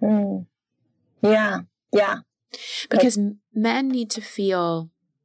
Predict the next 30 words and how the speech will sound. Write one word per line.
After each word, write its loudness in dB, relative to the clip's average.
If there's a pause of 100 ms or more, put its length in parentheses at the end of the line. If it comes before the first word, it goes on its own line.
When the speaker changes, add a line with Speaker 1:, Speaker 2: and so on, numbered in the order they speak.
(140)
Speaker 2:
your 0
longing. -2 (800)
Speaker 1:
Mm. 0 (340)
Speaker 2:
And 0
I 0
think -4
that's -4
another 0 (420)
Speaker 1:
Mm. 2 (180)
Mm. 0
Speaker 2:
kinda -2
how -2 (280)
a 0
lot 2
of -4
women -2
are 0
misled. 0 (360)
We're 0
told, 0 (720)
"Just 2
be -2
confident -2
with -8
yourself -6
and -12
love -4
your -4
life, -4
and -6